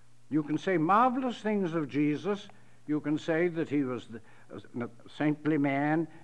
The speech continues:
chosen by God. You can say that he's the King of the world. You can say that through him all things were made. You can love Christmas. You can go right up to the very top. If there's an inch of difference between God the Father and God the Son,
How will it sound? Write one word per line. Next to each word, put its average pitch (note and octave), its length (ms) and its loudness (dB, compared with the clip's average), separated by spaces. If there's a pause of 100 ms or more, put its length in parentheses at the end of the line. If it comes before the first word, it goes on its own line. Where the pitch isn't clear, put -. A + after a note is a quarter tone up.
(120)
chosen D3+ 480 2
by D3 200 2
God. C#3+ 420 4
You C#3 140 -2
can D3 160 -2
say D#3 280 0
that C#3+ 180 -4
he's C3 200 -6
the C#3+ 100 -4
King D#3 260 0
of D3 80 0
the D#3+ 80 0
world. C#3+ 540 2 (360)
You C#3 100 -4
can D3 180 -2
say D3+ 260 0
that D3 220 -8
through D#3+ 260 2
him D3 180 4
all D3+ 220 2
things D3+ 340 0
were C#3+ 200 0
made. C#3+ 500 2 (360)
You C3+ 120 -4
can C3+ 160 -2
love D#3 240 0
Christmas. D#3 600 -2 (280)
You A3 100 -2
can G#3 100 -4
go F3+ 140 2
right G#3+ 320 2
up G3 220 0
to F#3+ 120 -2
the F3+ 240 -6 (300)
very G#3 280 0
top. F#3+ 420 0 (380)
If F3+ 180 -2
there's F#3 260 0
an F3 140 0
inch B3+ 420 2
of A#3+ 160 -6
difference B2 720 -2
between D3 500 0
God F3 300 2
the F#3+ 80 -4
Father D#3+ 480 2
and A#2+ 140 -4
God E3+ 240 4
the A2 100 -6
Son, C3+ 360 0